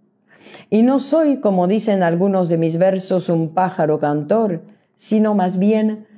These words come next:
cientos de pájaros cantores anidan en mis propias entrañas. Soy, por eso, la madre de lo que canta en cada pájaro cantor. Y lo que crezco contra el tiempo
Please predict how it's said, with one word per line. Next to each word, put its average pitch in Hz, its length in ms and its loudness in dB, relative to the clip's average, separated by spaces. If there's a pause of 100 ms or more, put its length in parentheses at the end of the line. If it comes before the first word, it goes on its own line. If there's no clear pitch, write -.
(120)
cientos 214 800 0
de 175 120 0
pájaros 175 600 -2
cantores 185 720 -2
anidan 175 500 -2
en 160 200 -2
mis 165 160 -6
propias 190 520 -2
entrañas. 160 880 -4 (540)
Soy, 220 460 2
por 196 240 2
eso, 185 500 -2 (340)
la 175 240 2
madre 220 520 2
de 185 160 0
lo 170 120 0
que 170 200 0
canta 208 500 0
en 175 220 0
cada 180 400 0
pájaro 175 500 0
cantor. 170 640 -2 (760)
Y 208 120 2
lo 180 180 2
que 170 180 -2
crezco 220 600 -2
contra 175 400 2
el 170 160 -2
tiempo 233 720 -2